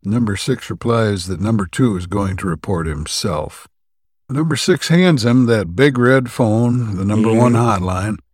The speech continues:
Speaker 1: And number two sits down in his sphere chair that so many other number twos have
Speaker 2: <laughs>
Speaker 1: sat in. And he speaks into the phone. He says, "I have to report a breakdown in control."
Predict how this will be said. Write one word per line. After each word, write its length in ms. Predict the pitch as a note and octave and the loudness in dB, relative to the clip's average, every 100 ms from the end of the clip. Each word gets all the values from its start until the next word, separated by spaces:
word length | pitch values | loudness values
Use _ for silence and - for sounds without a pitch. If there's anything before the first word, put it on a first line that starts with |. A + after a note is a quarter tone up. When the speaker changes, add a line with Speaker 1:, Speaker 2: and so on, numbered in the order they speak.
| _ _ _ _ _ _ _ | _ _ _ _ _ _ _
Speaker 1:
And 120 | G#2 | 0
number 220 | B2 D3 D3 | 4 4 2
two 340 | - D#3 D3+ | 2 4 4
sits 360 | C#3 - C3+ - | 2 0 -2 0
down 360 | B2 A#2+ A#2+ | 2 4 4
in 160 | A#2+ A#2 | 4 4
his 180 | B2 A#2+ | 4 2
sphere 680 | - - - - - C3 A#2 | -4 -8 -8 -6 2 4 4
chair 440 | - G#2+ F#2+ G#2 G#2 | 0 -2 0 0 -2
that 200 | G#2 - | -4 -4
so 180 | - | 0
many 240 | A#2 A#2 A2 | 2 4 2
other 240 | A2 A2 | 0 0
number 300 | G#2 G#2 A2 | 0 0 -2
twos 460 | G2 - G#2 A2 G2+ | -4 -4 -2 -2 -4
have 180 | A2 G#2 | -4 -2
Speaker 2:
<laughs> 60 | |
Speaker 1:
sat 260 | - E2 E2 | -2 -2 -4
in. 300 | E2+ F#2 - _ _ | -6 -8 -10 _ _
And 340 | - C3 C3+ C3 | 0 4 6 6
he 300 | B2+ C3 B2+ | 6 6 4
speaks 400 | - - G3 - | 0 -2 -2 0
into 200 | F3 D#3+ | 0 0
the 100 | D3 | -2
phone. 400 | - A#2+ A#2+ A#2 | 0 2 2 0
He 80 | A#2 | -2
says, 300 | - A2+ G2+ | -4 -4 -2
"I 140 | B2+ | 0
have 160 | D#3+ D#3 | 0 0
to 100 | C#3+ | -2
report 300 | C#3 D#3+ D#3+ | -2 2 2
a 40 | |
breakdown 960 | D#3 D3 C#3 - B2 A#2 A2+ A#2+ B2 B2+ - _ _ _ _ | 4 6 6 4 2 4 6 4 2 -2 -10 _ _ _ _
in 160 | C#3 C3+ | -4 -2
control." 760 | - A2 - A#2+ F#2+ E2+ D2+ | 0 -2 2 2 2 0 -4